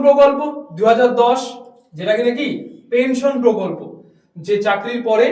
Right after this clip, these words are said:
যেটা দেওয়া হয় আর কি, সেই পেনশন প্রকল্পের কথা কিন্তু বলা ছিল এই স্বাবলম্বন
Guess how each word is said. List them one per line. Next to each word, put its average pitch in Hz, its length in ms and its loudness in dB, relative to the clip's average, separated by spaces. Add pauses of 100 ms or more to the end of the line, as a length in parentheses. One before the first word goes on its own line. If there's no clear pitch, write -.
(280)
যেটা 190 240 -4
দেওয়া 202 240 4
হয় 160 180 0
আর - 140 -6
কি, 240 80 -8 (260)
সেই 202 200 -10
পেনশন 240 420 -4
প্রকল্পের 220 420 -2
কথা 202 200 -2
কিন্তু 202 220 -6
বলা 202 200 0
ছিল 226 120 -4 (420)
এই 175 100 -12
স্বাবলম্বন 214 460 -4